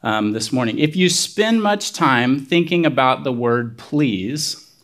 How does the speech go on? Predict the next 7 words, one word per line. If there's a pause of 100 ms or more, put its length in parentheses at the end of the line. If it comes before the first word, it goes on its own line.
and
our
usage
of
the
word
please,